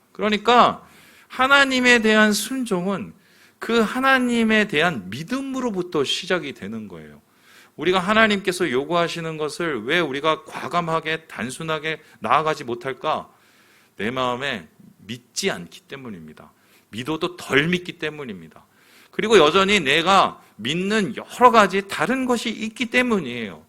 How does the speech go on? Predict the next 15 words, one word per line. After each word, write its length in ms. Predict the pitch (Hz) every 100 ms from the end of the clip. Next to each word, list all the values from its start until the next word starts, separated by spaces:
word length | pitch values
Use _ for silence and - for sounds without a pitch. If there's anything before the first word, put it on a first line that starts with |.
| _ _ - - -
여러분, 180 | - 95
베드로를 480 | 139 156 202 190 175
생각을 380 | 196 190 160
해보세요. 480 | 175 156 120 113 143 _ _ _ _ _
베드로의 680 | - 123 196 208 220 214 147
위대함은 520 | 135 160 180 180 190
뭡니까? 640 | 117 113 123 120 208 226 - _ _ _ _
그렇게 460 | - 202 233 - 233
무식하고 880 | 135 185 208 - 202 190 214 202 202
그렇게 400 | 180 202 - 208
정말 540 | - 160 175 175 127
이 380 | 143 151 147 117 - - _ -
성격은 560 | - 220 220 190 185
불같은 480 | - 135 160 160 147
사람이 520 | 131 147 123 151 135